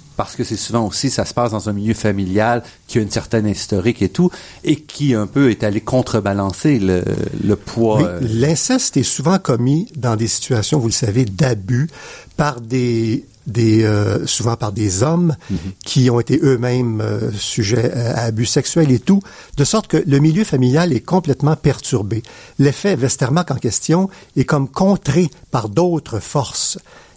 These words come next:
Speaker 2: Mais dans des milieux qui ne sont pas perturbés, ça, ça a été étudié notamment quantitativement par des, par un psycholo-, euh, pardon, un psychiatre qui s'appelle, euh, Erickson, qui en vient à des conclusions très claires. Il, il utilise une perspective évolutionnaire et montre que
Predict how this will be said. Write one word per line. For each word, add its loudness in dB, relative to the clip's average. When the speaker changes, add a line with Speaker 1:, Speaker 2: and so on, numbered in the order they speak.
Speaker 2:
Mais 2
dans 2
des 2
milieux 4
qui -2
ne 0
sont 0
pas -2
perturbés, 0
ça, 0
ça 0
a 4
été -2
étudié 0
notamment 2
quantitativement 0
par -2
des, 0
par 0
un 0
psycholo-, 0
euh, -2
pardon, 0
un -2
psychiatre -2
qui -6
s'appelle, -2
euh, 4
Erickson, 0
qui 2
en 2
vient 2
à 0
des 2
conclusions -2
très -2
claires. -2
Il, -2
il 2
utilise 2
une 0
perspective 0
évolutionnaire 2
et 4
montre 0
que 0